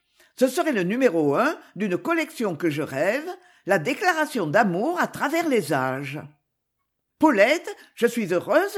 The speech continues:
d'être la seule ici à t'entendre. » « Ma tante, quand vous êtes heureuse, je le suis aussi »,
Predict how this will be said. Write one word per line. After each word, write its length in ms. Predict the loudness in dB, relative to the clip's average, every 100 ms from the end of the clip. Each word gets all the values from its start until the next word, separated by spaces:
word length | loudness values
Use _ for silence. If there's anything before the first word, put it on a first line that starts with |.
| -2
d'être 240 | -2 0
la 120 | -2
seule 380 | -2 -2 -2 0
ici 380 | -4 -4 -4 -2
à 80 | 0
t'entendre. » « 960 | -2 -2 0 0 0 -2 -6 -10 _ _ _ _ _ _ _ _ _ _ _
Ma 140 | -2 -2
tante, 480 | 0 0 0 -4 -8 -12 _
quand 100 | -2
vous 220 | -2 0 0
êtes 160 | 0
heureuse, 580 | -2 0 2 2 2 0 -4
je 100 | 0
le 120 | 0
suis 320 | 0 2 2 2
aussi », 580 | -2 -2 0 2 0